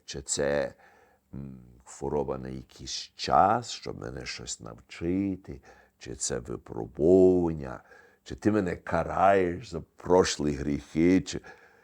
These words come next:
я хочу розбиратись, що Бог робить в моєму положенні. Бо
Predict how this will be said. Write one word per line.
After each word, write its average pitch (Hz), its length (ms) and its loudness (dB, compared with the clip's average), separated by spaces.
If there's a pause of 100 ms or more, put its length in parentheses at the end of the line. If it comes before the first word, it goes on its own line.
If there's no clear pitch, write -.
(100)
я 101 160 -2
хочу 139 500 2
розбиратись, 98 1160 -6 (220)
що - 580 -6 (180)
Бог 82 320 -14 (120)
робить 67 520 -10 (460)
в 69 80 -20
моєму 82 540 0 (360)
положенні. 64 800 -10 (500)
Бо 67 300 0